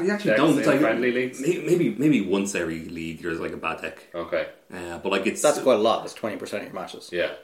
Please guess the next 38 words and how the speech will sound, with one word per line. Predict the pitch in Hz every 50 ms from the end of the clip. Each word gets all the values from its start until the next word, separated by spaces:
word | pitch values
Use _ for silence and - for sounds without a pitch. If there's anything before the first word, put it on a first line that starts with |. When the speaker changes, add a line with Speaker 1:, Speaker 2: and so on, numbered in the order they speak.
| - _ _ _ -
Speaker 1:
Okay, | 127 - 95 82
maybe, | 82 87 80 80
Speaker 3:
Like, | - -
Speaker 1:
yeah, | 85 113
Speaker 3:
that | 120 -
doesn't | - 98 98
Speaker 1:
yeah. | 85
Speaker 3:
happen | - - - -
in | - -
competitive | - - 104 101 107 107 -
leagues. | 110 - - -
Speaker 1:
Yeah, | 139 160 147 - - -
yeah. | - 80 -
Speaker 2:
Yeah. | 90 82 78 - - -
Speaker 1:
I | 143
mean, | 156 160 151
when | 151 147
I | 135
say, | - - -
I | 107
mean, | 117 117 113
I | 98
Speaker 2:
'Cause | - 117 120
Speaker 1:
mean, | 113 104
Speaker 2:
I, | 101
Speaker 1:
like, | 110 110 107 107
Speaker 2:
I |
literally | 110 110 107 - 104 95 92
never | 92 90 87 85
play | - 90 82 78
in | 80
friendly | 87 85 80 76 76
leagues, | 76 76 71 - -
so | -
Speaker 1:
yeah. | - 87
Speaker 2:
I | 82
don't | 82 80
know. | 71 -